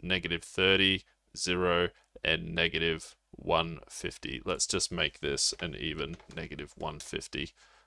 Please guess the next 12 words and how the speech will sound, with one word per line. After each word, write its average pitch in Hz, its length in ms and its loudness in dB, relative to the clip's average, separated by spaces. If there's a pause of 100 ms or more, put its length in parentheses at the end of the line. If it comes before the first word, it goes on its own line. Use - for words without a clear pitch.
(120)
Like - 220 -6
so. - 360 0 (640)
Um, 85 400 8 (540)
now, 104 460 12
we 131 180 12
might, 143 300 12 (160)
we 120 120 4
might 139 260 10
change 120 500 6
this 120 280 8
later 113 380 12
on. 127 340 8